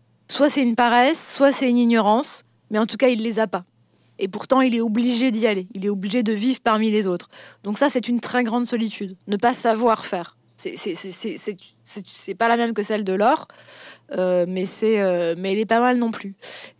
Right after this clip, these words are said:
Celle-là aussi, elle est, euh, je, je pense qu'elle est absolument universelle, euh, et qu'elle n'a pas d'âge. Et pour ce qui est de la solitude d'une époque,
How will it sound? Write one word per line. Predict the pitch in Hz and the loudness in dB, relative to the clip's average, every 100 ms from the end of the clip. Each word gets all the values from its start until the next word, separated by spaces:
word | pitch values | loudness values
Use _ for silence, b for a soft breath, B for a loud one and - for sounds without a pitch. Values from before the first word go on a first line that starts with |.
| _ | _
Celle-là | - 254 254 240 | -4 -2 2 4
aussi, | 233 - 294 | 4 0 0
elle | 247 214 | 2 2
est, | 214 | 4
euh, | 202 190 180 | 4 2 2
je, | 196 190 | 0 0
je | 190 | -2
pense | 208 247 - | -4 -4 -2
qu'elle | 233 | 0
est | 208 | 0
absolument | 190 220 208 214 | -2 -4 -2 0
universelle, | 208 202 196 - 180 180 - B B B B - | -2 -2 -4 -4 -10 -10 -16 B B B B -4
euh, | 196 190 185 180 180 175 165 160 - | 0 2 2 2 2 0 0 -2 -2
et | 196 214 185 | -2 0 0
qu'elle | 180 196 | -2 -4
n'a | 190 | -2
pas | 196 | -2
d'âge. | 196 175 - _ _ _ _ _ _ _ _ _ _ _ _ _ _ | -2 -4 -6 _ _ _ _ _ _ _ _ _ _ _ _ _ _
Et | - 254 240 | -4 -2 -2
pour | 196 262 - | -4 -8 -8
ce | - | -6
qui | 262 | -2
est | 269 240 180 | 2 2 0
de | 185 190 208 | -6 -2 0
la | 196 | 2
solitude | 180 - 240 233 - 269 208 180 175 | 0 0 0 0 0 0 0 -4 -8
d'une | 180 240 | -2 2
époque, | 233 - 208 277 - | 2 2 0 0 -4